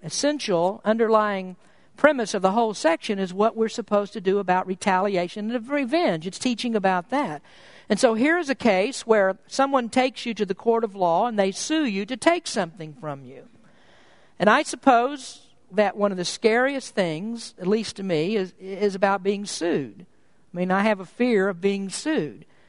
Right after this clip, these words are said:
And I remember one time there was a sheriff that, that showed up my door, and he said, "I have a summons for you." And my heart dropped down to my feet because I thought that I was being sued. But I opened it up, and it turned out that it was just a,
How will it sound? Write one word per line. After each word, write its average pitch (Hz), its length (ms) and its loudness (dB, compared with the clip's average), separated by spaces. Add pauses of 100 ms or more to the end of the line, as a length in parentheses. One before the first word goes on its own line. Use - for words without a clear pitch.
(120)
And 202 80 4
I 226 60 6
remember 220 560 2 (420)
one 220 220 2
time 220 320 2
there 202 100 0
was 175 140 -2
a 170 40 -6
sheriff 226 500 0
that, 170 280 -2
that 175 240 -4
showed 202 240 -2
up 196 120 -4
my 180 180 -2
door, 196 420 -2 (380)
and 185 120 0
he 196 60 -2
said, 208 180 0
"I 214 100 4
have 240 120 0
a 240 60 -10
summons 247 440 2
for - 140 -6
you." 180 400 0 (920)
And 196 120 2
my 196 160 4
heart 247 420 2 (120)
dropped 208 340 2
down 214 240 2
to 196 60 -4
my 180 200 0
feet 240 400 -2
because 170 240 -2
I 202 140 4
thought 202 320 -2
that 196 80 2
I 180 100 2
was 175 140 -6
being 175 240 -6
sued. 190 680 -2
But 175 100 2
I 190 60 6
opened 220 300 0
it 175 80 0
up, 196 240 4
and 190 80 -8
it 170 100 -4
turned 196 280 0
out 196 260 2
that 185 80 -2
it 175 80 -2
was 170 140 -8
just 190 340 -2
a, 165 220 0